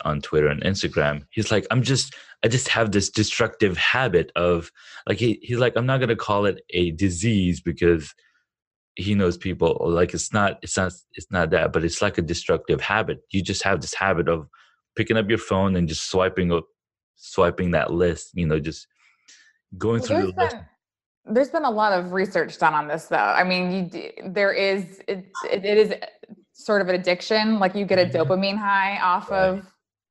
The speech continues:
Speaker 1: Yeah.
Speaker 2: you know, I, I
Speaker 1: He
Speaker 2: could
Speaker 1: didn't
Speaker 2: go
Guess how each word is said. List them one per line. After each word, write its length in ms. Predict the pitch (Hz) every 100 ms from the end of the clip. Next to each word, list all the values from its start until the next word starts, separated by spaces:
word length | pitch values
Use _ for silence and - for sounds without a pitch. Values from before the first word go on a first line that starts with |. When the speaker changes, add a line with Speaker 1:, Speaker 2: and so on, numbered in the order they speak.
| _ - -
Speaker 1:
Yeah. 180 | - - _ _ _ - - -
Speaker 2:
you 140 | 196
know, 380 | 185 170 170 185 - -
I, 220 | 180 196 - _ _ _ _ -
I 80 | 220
Speaker 1:
He 60 | 170
Speaker 2:
could 100 | 185
Speaker 1:
didn't 60 |
Speaker 2:
go 160 | 196 202